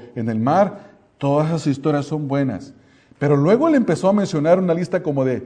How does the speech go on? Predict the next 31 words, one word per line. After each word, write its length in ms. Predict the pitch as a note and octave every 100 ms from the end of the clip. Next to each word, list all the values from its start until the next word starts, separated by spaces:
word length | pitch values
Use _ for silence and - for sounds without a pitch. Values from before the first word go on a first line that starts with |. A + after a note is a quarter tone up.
| - - -
cinco, 480 | - G3+ A#3 G3 C3+
seis, 320 | F#3+ G#3 -
siete, 800 | - F#3 G#3 G#3+ D3+ G2+ - - -
eh, 220 | - G#2+ -
perso-, 500 | D3+ D3+ E3+ E3+ C3
personajes 600 | D#3+ - D3+ F3 F3+ E3
bíblicos 380 | F#3 G3 E3
que 100 | -
yo 120 | D3 D#3+
nunca 220 | F#3+ F#3
había 140 | F3
escuchado 420 | F3+ D#3 E3 E3
de 120 | C3+ E3
ellos. 440 | D3 F#2 - - - _ _ _ _ _ _
Y 60 | D#3+
dijo, 320 | E3+ F3+ -
"Háblenle 460 | F#3 B3 C#4 C#4 C4
de 240 | A3 C4
estos 240 | C#4+ D4 D4
personajes." 720 | B3 G#3 F3+ D#3 - G#2 - _ _ -
Y 100 | G3
se 60 | F#3+
estaba 260 | A#3 C4+
refiriendo 480 | C#4+ A#3 A3+ B3 A3
a 80 | G#3+
Hechos 240 | A3 A#3
once. 360 | C#4+ D#4+ D3+ - - _ _ _ _ _ _ _ _ _ _ -
Y 120 | D3
yo 160 | E3+ G3+
le 120 | G3
dije, 580 | G3 F#3 E3+ - -